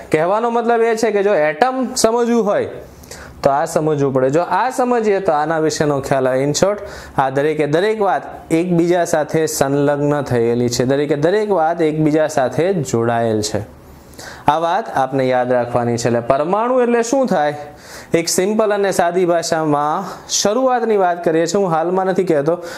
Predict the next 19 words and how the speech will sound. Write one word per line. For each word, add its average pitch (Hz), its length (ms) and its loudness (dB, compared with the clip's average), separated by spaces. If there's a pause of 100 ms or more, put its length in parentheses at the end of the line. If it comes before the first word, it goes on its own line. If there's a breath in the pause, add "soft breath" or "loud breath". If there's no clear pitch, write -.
(160 loud breath)
પણ 151 120 2
શરૂઆતમાં 240 640 0
જ્યારે 233 200 2
પરમાણુ 202 460 0
વિશે 185 280 0
ઈસવીસન 214 560 0
પૂર્વે, 240 680 0
એટલે 147 500 -2
આપ 156 220 -2
જાણો 156 460 0
છો 165 60 0
ઈસવીસન 160 400 0
પૂર્વેનો 165 340 0
મતલબ 160 280 0
શું 160 140 0
થાય? 147 140 0 (520 loud breath)
ચારસો 220 580 0
વર્ષ 202 340 -2
પૂર્વે 180 400 2